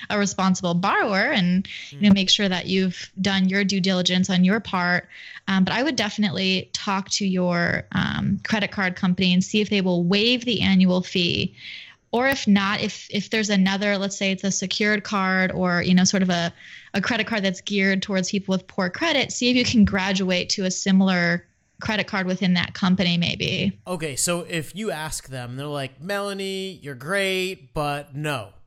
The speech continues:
Speaker 2: Uh, we really love
Speaker 1: Yeah.
Speaker 2: our hundred dollars a year, you're saying that they may allow you to upgrade to their, like, triple platinum, whatever, or, or whatever the next tier is, and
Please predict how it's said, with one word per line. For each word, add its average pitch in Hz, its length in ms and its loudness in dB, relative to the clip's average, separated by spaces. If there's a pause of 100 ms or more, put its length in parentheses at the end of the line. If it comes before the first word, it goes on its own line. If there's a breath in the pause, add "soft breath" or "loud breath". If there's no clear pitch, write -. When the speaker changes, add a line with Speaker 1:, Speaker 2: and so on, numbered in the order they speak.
(120)
Speaker 2:
Uh, 135 360 -6
we 156 140 -2
really 151 220 0
love 175 180 2
Speaker 1:
Yeah. 139 60 -6
Speaker 2:
our 127 60 -6
hundred 139 200 -8
dollars 131 340 -8
a 147 40 -10
year, 143 380 -8 (320 loud breath)
you're 170 140 -4
saying 160 440 -4
that 139 240 -14
they 151 320 -6
may 143 220 -10
allow 139 360 -8
you 135 200 -10
to 127 460 -10 (260 loud breath)
upgrade 143 560 -10
to 151 120 -8
their, 135 180 -8
like, 131 260 -10
triple 151 400 -10
platinum, 139 800 -10
whatever, 160 720 -8
or, 151 180 -10
or 151 160 -12
whatever 165 280 -6
the 151 80 -6
next 143 320 -10
tier 208 300 -8
is, 143 360 -8 (720 soft breath)
and 165 260 -4